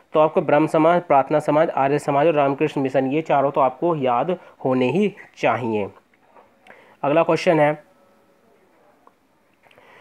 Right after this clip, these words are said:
निम्नलिखित में से कौन सी भाषा आठवीं अनुसूची में शामिल नहीं है? तो ऑप्शन ए मराठी,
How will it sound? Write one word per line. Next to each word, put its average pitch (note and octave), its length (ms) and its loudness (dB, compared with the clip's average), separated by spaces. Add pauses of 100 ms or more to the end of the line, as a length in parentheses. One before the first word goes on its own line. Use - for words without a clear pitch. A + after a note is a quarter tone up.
(200)
निम्नलिखित F3 460 2
में F3 80 2
से F3+ 140 -2
कौन E3+ 260 2
सी F#3 140 0
भाषा D3 360 2
आठवीं D3+ 560 2
अनुसूची D#3 560 0
में E3 140 2
शामिल D#3 640 0 (380)
नहीं D3+ 440 0
है? C3 200 -2 (800)
तो D3+ 60 -2
ऑप्शन D3 540 0
ए D#3+ 160 2
मराठी, C#3 600 0